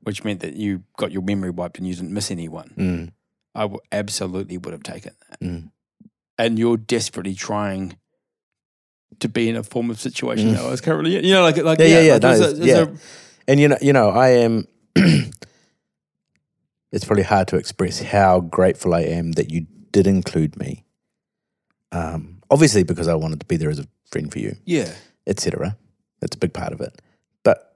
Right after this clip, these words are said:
Speaker 2: interestingly, reflecting back now, we were in a season of our lives where a lot of our friends,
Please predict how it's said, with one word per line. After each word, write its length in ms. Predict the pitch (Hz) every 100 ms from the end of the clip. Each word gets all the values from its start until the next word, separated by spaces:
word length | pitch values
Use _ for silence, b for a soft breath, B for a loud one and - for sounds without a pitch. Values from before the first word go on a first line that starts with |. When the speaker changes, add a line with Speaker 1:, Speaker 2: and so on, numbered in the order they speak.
| -
Speaker 2:
interestingly, 500 | 135 139 - 110 95
reflecting 460 | 90 - - 92 87
back 160 | 78
now, 280 | 87 90 82
we 180 | 80 117
were 160 | 120 104
in 60 |
a 80 | 87
season 380 | - 87 80 80
of 100 | 80
our 180 | 82 78
lives 540 | 76 73 73 73 - _ _ _ _ _ _ _ _ _
where 500 | 87 87 82 80 78 _ _ _ _ _ _ _ _ _ _ _ _ _ _ _ _ _ _ _ -
a 80 | 113
lot 240 | 110 139
of 80 | 131
our 140 | 92
friends, 400 | - 87 85 85